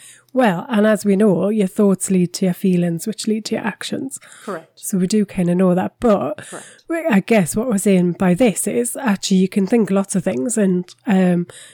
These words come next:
Speaker 1: you know, other people cannot see in, inside of your head. And this plays out actually when we're talking about relationships because we
Speaker 2: Oh.
Speaker 1: often think our partners can read our minds or that whole,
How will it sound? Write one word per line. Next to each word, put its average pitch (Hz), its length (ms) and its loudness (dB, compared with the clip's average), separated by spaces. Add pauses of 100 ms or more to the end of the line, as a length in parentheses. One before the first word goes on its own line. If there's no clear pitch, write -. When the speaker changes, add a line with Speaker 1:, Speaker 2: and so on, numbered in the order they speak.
Speaker 1:
you 208 120 2
know, 185 220 2
other 202 220 2
people 190 300 0
cannot 185 440 -2
see 180 200 2
in, 175 260 -2
inside 185 380 2
of 170 80 -2
your 190 80 0
head. 196 260 -2 (560)
And 233 160 6
this 269 160 4
plays 226 300 4
out 190 160 0
actually 185 240 0
when 175 100 4
we're 175 80 2
talking 208 220 0
about 196 180 0
relationships 180 720 2
because 180 680 0 (420)
we 202 360 4
Speaker 2:
Oh. 254 60 -4
Speaker 1:
often 202 400 0
think 202 540 -2
our 190 200 0
partners 202 420 -4
can 185 160 0
read 170 220 2
our 262 120 2
minds 214 580 2
or 185 400 2
that 202 320 -2
whole, 196 380 4